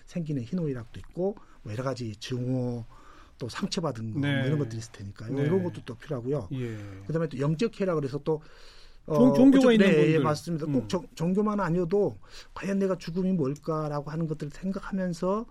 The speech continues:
Speaker 1: 아, 자기의 어떤 삶들을 새롭게
Speaker 2: 맞아요.
Speaker 1: 재구성해가는, 뭐 그게 꼭 뭐 하늘나라 뭐,
Speaker 2: 음.
Speaker 1: 또는 이런 뭐 극락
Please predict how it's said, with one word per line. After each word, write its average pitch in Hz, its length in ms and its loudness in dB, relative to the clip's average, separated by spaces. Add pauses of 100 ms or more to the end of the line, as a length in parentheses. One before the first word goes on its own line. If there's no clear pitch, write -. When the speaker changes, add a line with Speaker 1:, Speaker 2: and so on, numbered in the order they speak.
(300)
Speaker 1:
아, 131 160 -6
자기의 135 340 -2
어떤 127 200 -6
삶들을 143 460 -4
새롭게 143 680 -6
Speaker 2:
맞아요. 113 340 -10
Speaker 1:
재구성해가는, 127 840 -2 (260)
뭐 135 160 -4
그게 147 240 0
꼭 156 240 -2 (380)
뭐 120 140 -8
하늘나라 131 640 -4
뭐, 120 140 -6
Speaker 2:
음. 135 340 -2
Speaker 1:
또는 123 300 -2
이런 113 340 -4
뭐 110 140 -8
극락 123 420 -4